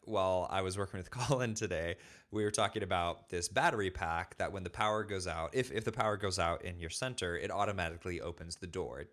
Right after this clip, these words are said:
It has enough juice to open the door so that the person isn't, doesn't need to lift it up manually. And he, uh, mine had stopped working. And so we started looking at it. He's like,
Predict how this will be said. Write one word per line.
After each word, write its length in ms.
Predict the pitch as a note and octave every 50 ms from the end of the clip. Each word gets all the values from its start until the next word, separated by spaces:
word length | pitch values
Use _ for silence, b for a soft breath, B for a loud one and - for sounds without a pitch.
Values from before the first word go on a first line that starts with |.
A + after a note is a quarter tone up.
| _ -
It 60 | - D#2
has 240 | E2 D#2+ E2 - - B B B B B B
enough 240 | G#2+ A2 A2+ G#2+ F#2+
juice 280 | F#2+ G2+ G2 F#2 - -
to 80 | -
open 240 | - G2 F#2+ - F2+
the 80 | F#2 F#2
door 340 | F#2 A#2 C3 D3+ D#3 D#3 D3+
so 160 | D3 - -
that 160 | F#2+ F2+ -
the 60 | -
person 340 | - - A2 F#2+ - - F2+
isn't, 380 | F2 E2+ E2+ F2 F2 E2+ - -
doesn't 220 | G#2+ G2+ F#2+ F2
need 120 | F2+ F2 -
to 80 | -
lift 200 | F2+ F2+ E2+ - -
it 60 | E2+
up 160 | E2 D2+ -
manually. 460 | A2 A#2+ A#2+ G#2+ F#2 F2+ F#2 F2+ G2+ - _ _ _ _ _ _ _ _ _ _ _ _ _ _ _ - - _ -
And 420 | G2+ G2 F#2+ F#2 F#2 F#2 F#2 F#2 B B B B B B B B B B B B B
he, 180 | - D3 - -
uh, 380 | A2+ G#2 F#2+ F#2+ G2 F#2+ F#2 E2 - - _ _ _ _ _ _ _ _ _ _ _
mine 440 | - A2+ A#2 B2 C3 B2 G#2+ G#2 G#2 G2 -
had 220 | - A2 G2 F2+
stopped 360 | - - G2+ D#2 D2 - -
working. 400 | G#2+ A#2 A#2+ - - D2+ - - G2 -
And 200 | - G2+ G#2 G2+
so 240 | - - A2 G2+ F#2+
we 140 | F#2 F#2+ F#2+
started 480 | F#2+ - - - - A2 F#2+ F#2 F2+ G#2
looking 300 | C3+ D3 - G#2+ G2 F#2
at 140 | F2 F2
it. 40 | F2
He's 140 | F#2 F2+ E2+
like, 140 | F2+ E2+